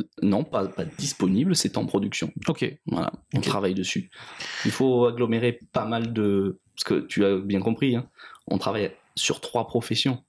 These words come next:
Speaker 2: Ok, oui, oui, bien sûr, non, non,
Speaker 1: Et
Speaker 2: mais c'est
Speaker 1: donc,
Speaker 2: intéressant,
Speaker 1: il
Speaker 2: du
Speaker 1: faut,
Speaker 2: coup, euh.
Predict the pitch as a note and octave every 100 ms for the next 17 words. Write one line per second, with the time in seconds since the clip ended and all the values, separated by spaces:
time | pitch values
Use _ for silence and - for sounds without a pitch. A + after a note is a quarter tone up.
0 | - D3 D3 E3+ A#3+ C#4+ C4+ G#3 A#3+ G#3+
1 | G#3 G3+ A#3 A#2+ E3+ F3+ - - G3+ -
2 | - E3 C3